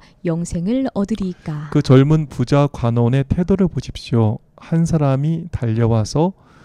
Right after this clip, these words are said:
Speaker 2: 꿇어 앉아 묻자오되" 하는 기록을 남기고 있습니다.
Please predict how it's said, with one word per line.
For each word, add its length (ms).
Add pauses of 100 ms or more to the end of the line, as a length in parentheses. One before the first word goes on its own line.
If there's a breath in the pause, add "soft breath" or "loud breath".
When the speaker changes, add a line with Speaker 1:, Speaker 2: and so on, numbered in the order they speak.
(220 soft breath)
Speaker 2:
꿇어 480
앉아 680
묻자오되" 1300 (260)
하는 260
기록을 540
남기고 420
있습니다. 600